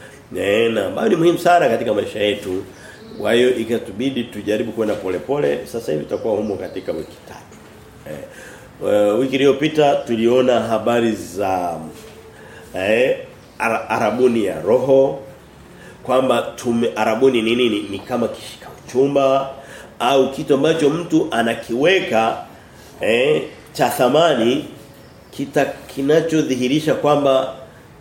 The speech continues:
eh, yuko serious au yuko makini. Lazima, kama ni kitu amekinunua, kama ni kitu anataka kukimiliki, basi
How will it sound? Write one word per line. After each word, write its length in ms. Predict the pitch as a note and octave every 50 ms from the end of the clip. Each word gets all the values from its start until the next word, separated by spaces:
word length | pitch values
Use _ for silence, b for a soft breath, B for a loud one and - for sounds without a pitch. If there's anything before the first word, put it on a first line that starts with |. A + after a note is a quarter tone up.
| - -
eh, 220 | A2+ A2+ A2+ A#2+
yuko 220 | C#3+ D#3 D3+ D#3 C3
serious 640 | - - - D#3+ E3 C#3+ C3+ G#2 F2+ - - - F#2+
au 420 | A#2+ B2+ C3 C3+ C3+ C3+ C3+ C#3
yuko 260 | A#2+ B2+ C3+ C3+ D3+
makini. 640 | C3 B2+ G#2 - - - F3 F3+ F3+ F3 E3 D#3+ B2+
Lazima, 600 | B2+ B2+ C3+ C3+ C3 C#3 C#3 C3 C3 C3 - - - - - - - - - - - - - - -
kama 220 | C#3+ C#3+ C#3+ C3+
ni 100 | B2 - G#2+
kitu 280 | - - F#3 - F#3
amekinunua, 760 | D#3 C#3 C3+ C3 - C3 A#2 A2+ A2+ A#2 A#2+ C3 B2 A2 F#2+
kama 240 | - C#3 E3+ F3+ D3
ni 80 | C#3
kitu 200 | B2 C#3+ D#3 D#3+
anataka 320 | C#3 B2+ - E3+ E3+ D#3+ D3+
kukimiliki, 720 | - - - A2 G#2+ A2+ B2 D3+ D#3+ D#3 - G#2+ F#2+ - B B B B B B B B G2+
basi 540 | B2 C3 C#3+ C3+ - - - C#3 D3 D3+